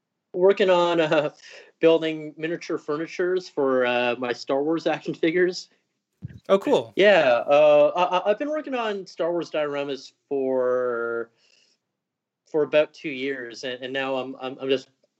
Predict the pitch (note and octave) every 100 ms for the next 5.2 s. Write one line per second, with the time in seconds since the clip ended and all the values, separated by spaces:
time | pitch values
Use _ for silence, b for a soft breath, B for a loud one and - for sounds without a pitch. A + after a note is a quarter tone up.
0 | _ _ _ _ _ _ _ _ _ D#3
1 | C#3 C3+ C3+ B2+ - C3 A#2 _ _ C3+
2 | C3 B2+ B2+ - A#2+ A#2 A#2 G#2+ - A#2+
3 | C#3 B2+ - B2 A#2+ B2 - A2+ A2 _
4 | _ _ - B2 A2+ - - A2 G#2+ -
5 | G2+ F#2+